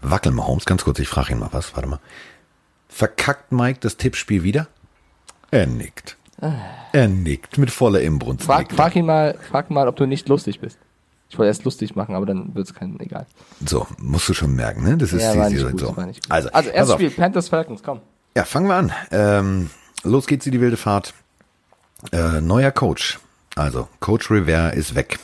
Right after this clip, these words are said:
Speaker 1: Darüber werden wir, äh, garantiert morgen nochmal in epischer Länge sprechen, denn, ähm,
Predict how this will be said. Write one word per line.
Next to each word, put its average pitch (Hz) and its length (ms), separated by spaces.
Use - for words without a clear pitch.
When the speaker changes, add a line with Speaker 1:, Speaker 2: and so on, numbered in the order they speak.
Speaker 1:
Darüber 76 320
werden 76 220
wir, 73 200
äh, 69 300
garantiert 73 480
morgen 73 320
nochmal 69 380
in 58 180
epischer 95 360
Länge 85 200
sprechen, 90 440
denn, 73 300
ähm, 71 480